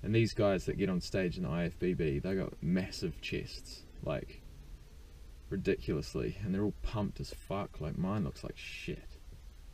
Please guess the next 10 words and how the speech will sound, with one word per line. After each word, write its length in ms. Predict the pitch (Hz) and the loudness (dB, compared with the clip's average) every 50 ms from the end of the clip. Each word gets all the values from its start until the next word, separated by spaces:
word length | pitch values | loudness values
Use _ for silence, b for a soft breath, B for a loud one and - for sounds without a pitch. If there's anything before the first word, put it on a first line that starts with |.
| - - - - - - - - - - - - - - - - - - - | -14 -16 -16 -16 -16 -16 -16 -14 -14 -14 -16 -16 -16 -18 -18 -16 -16 -6 -2
Anyways, 440 | - 110 104 98 98 98 - - - - - - - - - - - - - - - | 0 2 2 2 0 0 -4 -6 -10 -12 -12 -14 -14 -14 -16 -16 -14 -14 -12 -6 0
going 220 | - 123 113 113 | 4 4 6 6
home 160 | 113 110 107 104 | 6 4 4 2
now. 180 | 101 98 101 - - - - - - - - - - - - - - - - B B B B B B B - - - - - - - | 2 0 -2 -4 -6 -10 -14 -14 -14 -14 -14 -14 -14 -14 -14 -14 -12 -12 -12 B B B B B B B -14 -14 -14 -14 -2 6 8
Meal 140 | 131 147 156 | 10 12 12
number 200 | 147 143 135 123 | 12 12 10 8
five, 480 | - - 117 113 113 113 113 110 107 - - - - - | 6 4 6 6 8 8 6 6 4 0 -8 -10 -8 0
high 140 | - 135 131 | 4 6 8
in 100 | 131 123 | 8 8
protein, 680 | 120 - 117 107 104 101 - 107 101 98 98 101 101 | 6 4 4 4 4 2 2 0 0 2 2 0 0